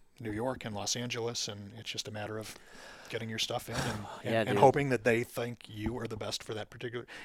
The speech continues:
Speaker 1: It's not always about, you know, who's the best. It's who's the best for this
Speaker 2: This.
Speaker 1: script, this spot. You know?
Speaker 2: Right. Yeah. Because the people who are casting that, they have a particular sound that they're, they're looking for. And once
Speaker 1: Exactly.
Speaker 2: they hear that pitch,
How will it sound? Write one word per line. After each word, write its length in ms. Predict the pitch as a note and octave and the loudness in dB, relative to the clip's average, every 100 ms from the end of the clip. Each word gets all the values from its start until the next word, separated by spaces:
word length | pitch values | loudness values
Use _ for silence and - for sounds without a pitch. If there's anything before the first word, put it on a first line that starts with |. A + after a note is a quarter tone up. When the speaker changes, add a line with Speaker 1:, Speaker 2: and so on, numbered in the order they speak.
| - | -8
Speaker 1:
It's 140 | - | 4
not 140 | F3 | 8
always 220 | D#3+ D#3+ C#3+ | 10 8 6
about, 260 | C#3 E3 | 4 4
you 60 | A#2 | 2
know, 100 | A2 | -4
who's 180 | B2 A#2 | -4 -6
the 80 | G#2 | -2
best. 300 | C3 A2+ - | 0 0 -2
It's 140 | G2+ | -4
who's 160 | - A#2 | -6 -6
the 100 | A2 | -6
best 300 | G#2+ G#2 B2 | -4 -2 -4
for 340 | - G#2 G2 - - - _ _ - | -4 -4 -6 -10 -20 -20 _ _ -8
this 280 | A2+ A2+ - | 0 4 6
Speaker 2:
This. 80 | G2+ | 8
Speaker 1:
script, 460 | B2+ A#2 - - - - - - - A#2 | 8 6 4 -4 -6 -18 -20 -20 -20 -4
this 140 | A#2+ | 4
spot. 400 | - - A#2 F2+ - - | 4 4 0 -2 -6 -6
You 60 | G#2+ | 4
know? 80 | |
Speaker 2:
Right. 280 | G#2+ G2+ F2+ - - | 6 6 4 -4 -4
Yeah. 140 | A2 A#2 - - | 0 0 0 0
Because 280 | - D3+ E3 | 4 8 8
the 100 | C#3+ | 8
people 280 | - D#3+ C#3 | 6 6 6
who 60 | C3+ | 6
are 80 | G#2+ | 6
casting 460 | - G#2+ A2+ G#2+ G2 | 6 6 6 2 2
that, 160 | F#2+ | 2
they 80 | G#2+ | 0
have 160 | G#2+ F#2+ | 0 -2
a 60 | |
particular 680 | - G2 G#2 F#2 F#2 F#2 F2+ - - | -6 -6 -4 -4 -4 -4 -6 -12 -14
sound 540 | - - F#2+ F#2+ F#2+ | -6 0 2 2 -2
that 180 | F2 F2+ | -6 -8
they're, 200 | F2 F2 - - | -6 -6 -8 -8
they're 140 | F2+ | -6
looking 320 | F2+ F2+ G#2+ | -4 -4 -4
for. 220 | - B2+ | 0 2
And 80 | C#3+ - | 2 -2
once 80 | G#2+ | -4
Speaker 1:
Exactly. 260 | G2+ G2+ A#2+ A#2+ | -2 4 4 6
Speaker 2:
they 140 | A2 | 6
hear 140 | A#2 | 6
that 200 | G#2+ F#2 - | 6 4 2
pitch, 380 | A#2 G#2 - | 0 0 -2